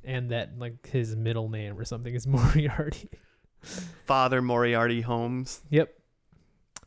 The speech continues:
Speaker 1: Uh, yeah. Uh, like, uh, or Moriarty is, like, his, like,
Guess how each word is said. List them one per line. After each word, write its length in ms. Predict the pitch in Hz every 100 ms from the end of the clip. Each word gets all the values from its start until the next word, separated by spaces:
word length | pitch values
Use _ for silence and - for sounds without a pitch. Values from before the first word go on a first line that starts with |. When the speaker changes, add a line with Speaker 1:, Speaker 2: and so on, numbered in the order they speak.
| _ _ _
Speaker 1:
Uh, 800 | 131 131 127 120 120 117 113 110 90
yeah. 160 | 76 - - _ _ _ _ -
Uh, 140 | 117
like, 200 | 113 113
uh, 100 | 107 110
or 120 | 127
Moriarty 600 | 127 123 120 113 110 110
is, 140 | 110
like, 140 | 113 110
his, 180 | 110 123
like, 260 | 110 117